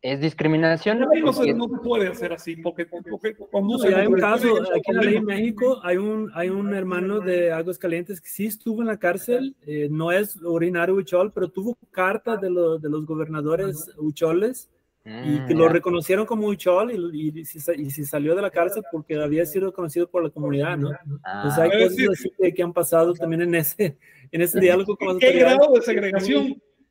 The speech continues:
Speaker 2: Que
Speaker 3: Oye,
Speaker 2: ya no
Speaker 3: sí, sí.
Speaker 2: tiene responsabilidad frente a la ley si simplemente pe-, pertenece a una comunidad. ¿Pero dónde vamos a llegar?
Speaker 1: Sí.
Speaker 2: No, no, primero hace falta dignidad. Si está cometiendo un delito, delito que lo pague conforme a la ley.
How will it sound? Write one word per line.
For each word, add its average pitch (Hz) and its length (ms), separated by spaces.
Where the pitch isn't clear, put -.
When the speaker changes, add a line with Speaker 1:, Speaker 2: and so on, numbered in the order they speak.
Speaker 2:
Que 202 100
Speaker 3:
Oye, 220 80
Speaker 2:
ya 240 100
no 262 100
Speaker 3:
sí, 262 40
sí. 269 60
Speaker 2:
tiene 262 220
responsabilidad 202 800
frente 208 300
a 208 60
la 226 100
ley 285 240
si 226 120
simplemente 220 540
pe-, 208 220
pertenece 202 500
a 208 40
una 196 120
comunidad. 165 340
¿Pero 165 200
dónde 170 220
vamos 202 220
a 220 40
llegar? 240 360
Speaker 1:
Sí. 180 160
Speaker 2:
No, 185 160
no, 247 360
primero 247 280
hace 294 120
falta 294 280
dignidad. 220 520
Si 185 300
está 233 200
cometiendo 294 440
un 247 40
delito, 277 380
delito 254 360
que 214 80
lo 196 120
pague 247 200
conforme 226 380
a 208 40
la 190 80
ley. 165 180